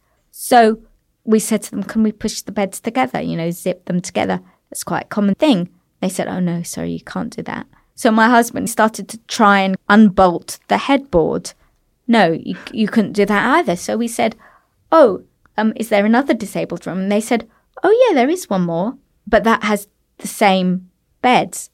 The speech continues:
And I said, "Well, are there no rooms where you can zip the beds together?" And they said, "Oh, yeah, all our other rooms, you can do that."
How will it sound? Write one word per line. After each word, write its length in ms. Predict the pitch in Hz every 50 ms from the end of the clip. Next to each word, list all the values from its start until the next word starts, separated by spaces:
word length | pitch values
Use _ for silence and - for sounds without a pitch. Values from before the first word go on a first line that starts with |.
| _ _ _ -
And 120 | 214 220
I 80 | 214 214
said, 240 | 214 - 214 202
"Well, 260 | 208 214 214 214 214 _ _ _ _ _ _ _ _ _ _ _
are 100 | - 240
there 100 | 226 240
no 300 | 233 233 240 262 285 294
rooms 640 | 277 220 196 185 180 165 175 180 175 190 208 - -
where 460 | - 196 208 196 190 190 190 196 196 _ _ _ _ _ _ _ _ _ _
you 180 | - 208 220 220
can 360 | 220 - 233 214 214 202 202 - - - - -
zip 400 | 196 180 - - 208 185 - -
the 80 | - 185
beds 380 | - 175 175 170 170 - - -
together?" 500 | - 240 226 320 392 427 - 254 180 180 _ _ _ _
And 200 | _ _ _ -
they 120 | 254 262 285
said, 240 | 277 - - - - -
"Oh, 80 | 302
yeah, 240 | 349 415 440 359 - -
all 300 | - 254 302 403 403 339
our 240 | 254 170 175 202
other 180 | 220 - 240 185
rooms, 400 | 175 175 160 185 175 180 - - _ _ _ _ _ _
you 140 | - 214 196
can 180 | 180 196 185 180
do 160 | 160 143 156
that." 280 | 170 165 170 190 -